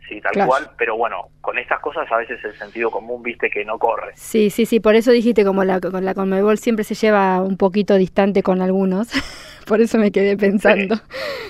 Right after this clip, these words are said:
Speaker 1: Sí.
Speaker 2: Sí, sí,
Speaker 1: Sí,
Speaker 2: está
Speaker 1: sí.
Speaker 2: bien, perfecto.
Speaker 1: Esperemos, esperemos que no suceda, por, sobre todo por, por ningún, ni, a ningún país en el mundo, pero ninguno sudamericano que sabemos que,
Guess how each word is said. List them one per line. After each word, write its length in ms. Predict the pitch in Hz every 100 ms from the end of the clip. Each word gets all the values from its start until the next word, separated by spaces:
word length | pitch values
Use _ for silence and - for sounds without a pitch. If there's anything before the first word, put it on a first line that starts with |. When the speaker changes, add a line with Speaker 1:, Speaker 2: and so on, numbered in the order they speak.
| -
Speaker 1:
Sí. 220 | - 202
Speaker 2:
Sí, 0 |
sí, 220 | 175 175 - - -
Speaker 1:
Sí, 60 | 226
Speaker 2:
está 200 | - 185
Speaker 1:
sí. 80 | 175
Speaker 2:
bien, 140 | 165
perfecto. 320 | 147 - 180
Speaker 1:
Esperemos, 420 | - - 170 196 -
esperemos 340 | - - 165 160
que 60 |
no 80 | 143
suceda, 460 | 143 - 147 160 160
por, 240 | 117 110 - - _ -
sobre 200 | 104 110
todo 200 | 131 -
por, 220 | 107 104
por 180 | - 101
ningún, 640 | 104 113 120 113 107 101 101 - - _ _ -
ni, 340 | 123 113 113 120 - -
a 120 | - 117
ningún 320 | 113 123 156
país 300 | 135 113 135
en 80 | 117
el 100 | 110
mundo, 320 | 127 151 165
pero 180 | 113 110
ninguno 380 | 113 117 123 131
sudamericano 720 | 123 110 110 107 110 123 139
que 100 | 113
sabemos 440 | 107 104 110 110 -
que, 260 | 92 95